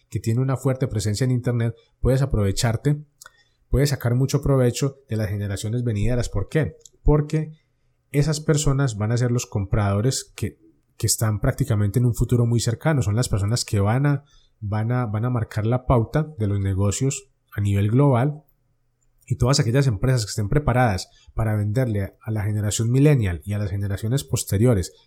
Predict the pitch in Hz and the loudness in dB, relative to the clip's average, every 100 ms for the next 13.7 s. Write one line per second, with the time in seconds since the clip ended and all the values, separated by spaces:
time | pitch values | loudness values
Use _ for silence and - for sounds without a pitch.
0 | - 101 107 - - 123 131 123 127 123 | -6 -4 -2 -2 -2 -2 -2 0 0 0
1 | 131 123 127 117 120 - _ - - 110 | 0 0 -2 -2 -2 -6 _ -2 0 0
2 | 117 120 123 107 87 101 - 107 95 92 | 0 0 0 0 -2 -2 -2 -2 -2 -2
3 | 95 92 110 104 113 120 151 160 127 110 | -2 -2 -4 -4 -2 2 2 0 -2 -2
4 | 98 101 95 113 123 120 - - _ 104 | -4 -6 -2 -2 0 -2 -4 -8 _ -6
5 | 101 - 107 101 117 127 120 120 123 107 | -4 -2 -4 -2 -2 -2 -4 -4 -4 -4
6 | 90 92 110 113 - 95 92 95 156 85 | -4 -4 -4 -4 -2 -2 0 2 2 0
7 | - _ - 104 104 113 151 170 135 - | -6 _ -10 -8 -6 -4 -2 2 2 0
8 | 180 180 _ _ 95 98 - 98 127 113 | -2 -4 _ _ -6 -4 -2 2 2 2
9 | 98 95 107 131 - - _ _ - 101 | 0 0 0 0 -2 -8 _ _ -2 0
10 | - 107 127 120 - 104 113 123 123 - | 0 0 0 0 0 0 2 2 -2 -6
11 | _ _ _ 107 104 101 101 101 101 107 | _ _ _ -2 0 2 0 0 2 0
12 | - 131 120 104 98 92 131 117 104 - | 0 0 2 2 0 -2 -2 -2 -2 -4
13 | 143 123 135 104 143 160 | -2 0 0 2 0 -2